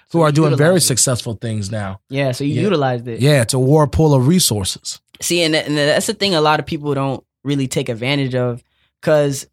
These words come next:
Speaker 2: when you, even if you don't finish school or not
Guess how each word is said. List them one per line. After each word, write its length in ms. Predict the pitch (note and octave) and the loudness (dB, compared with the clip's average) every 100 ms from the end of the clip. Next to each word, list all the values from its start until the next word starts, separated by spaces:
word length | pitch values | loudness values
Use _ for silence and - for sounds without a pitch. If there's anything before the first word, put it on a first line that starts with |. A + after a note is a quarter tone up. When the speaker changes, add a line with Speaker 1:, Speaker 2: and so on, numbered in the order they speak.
| _ | _
Speaker 2:
when 240 | - C#3+ E3 | -8 -2 0
you, 260 | A#3 A3 _ | 0 -2 _
even 260 | G#3+ D4 C#4 | -2 0 0
if 140 | B3+ | -2
you 100 | A3 | -2
don't 260 | F#3+ G3+ - | 0 0 -2
finish 260 | G3 G#3+ | -4 -4
school 540 | - - G#3+ G#3 G#3 - _ _ | -4 -2 0 2 -2 -6 _ _
or 180 | - D#3+ | -2 0
not 460 | D3 C#3+ G3+ A3 | 2 2 2 0